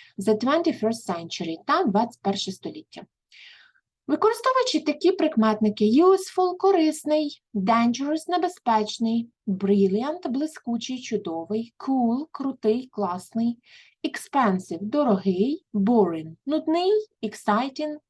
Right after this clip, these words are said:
надзвичайно хвилюючий, цікавий. Усно побудуйте речення. And now please open your notebooks.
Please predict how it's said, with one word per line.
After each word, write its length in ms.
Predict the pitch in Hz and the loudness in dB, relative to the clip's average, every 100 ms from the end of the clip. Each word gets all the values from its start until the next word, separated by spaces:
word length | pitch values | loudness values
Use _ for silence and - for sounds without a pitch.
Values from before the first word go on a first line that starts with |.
| _ _ _ _ - | _ _ _ _ -4
надзвичайно 680 | 233 214 220 208 170 165 170 | -2 0 -2 0 -2 -4 -10
хвилюючий, 680 | 190 185 240 320 - 233 208 | -4 0 2 2 0 -4 -4
цікавий. 560 | 202 202 156 151 151 _ _ _ _ _ _ _ _ _ _ _ _ _ _ _ _ - | -6 -6 -10 -10 -20 _ _ _ _ _ _ _ _ _ _ _ _ _ _ _ _ 0
Усно 300 | 403 403 480 480 | 0 0 -4 -2
побудуйте 480 | 208 196 269 349 254 | -2 -2 -2 -2 0
речення. 540 | 196 190 - 196 190 190 _ _ _ _ _ _ _ _ _ _ _ _ _ - _ - | 0 -2 0 0 0 -4 _ _ _ _ _ _ _ _ _ _ _ _ _ -20 _ -4
And 320 | 226 214 208 | 2 2 4
now 480 | 220 226 359 440 - | 4 4 6 4 2
please 420 | 233 240 196 - - | -4 0 0 -2 -2
open 340 | 214 214 302 330 240 | -2 0 -4 -2 0
your 160 | 233 | 0
notebooks. 880 | 247 330 330 196 - 320 - - - | 0 0 0 -2 -6 -14 -14 -20 -20